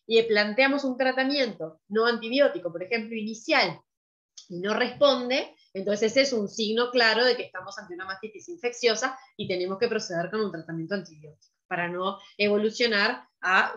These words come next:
situaciones más complejas, como por ejemplo la presencia de un absceso, ¿sí? Estas fotos son fotos, este, algunas personales, otras bajadas de la web, pero la, la, la de abajo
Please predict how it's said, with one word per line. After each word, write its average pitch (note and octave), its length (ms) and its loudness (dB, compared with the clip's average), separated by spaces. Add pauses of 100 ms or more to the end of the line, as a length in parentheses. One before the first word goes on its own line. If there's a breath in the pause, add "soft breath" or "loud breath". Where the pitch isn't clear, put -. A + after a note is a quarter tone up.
situaciones F3+ 400 -10
más G3+ 140 -4
complejas, A3+ 360 -2
como F3+ 160 -8
por D#3+ 140 -10
ejemplo E3+ 240 -4
la F#3 100 0
presencia D#3 360 -12
de F3 60 -4
un D#3+ 120 -10
absceso, - 540 -20 (420)
¿sí? C#4 460 -2 (520)
Estas F4 540 2 (300)
fotos C#4+ 320 4
son A#3 100 0
fotos, C4 340 0
este, E3+ 800 0 (180)
algunas A3+ 360 0
personales, G#3 640 2
otras G3+ 380 -4
bajadas G3 360 2
de F3 60 -2
la E3 100 -2
web, G3 240 0
pero F#3 300 0 (260)
la, F3 240 -4
la, E3+ 340 0
la E3+ 280 -4
de F3 80 0
abajo C4 500 0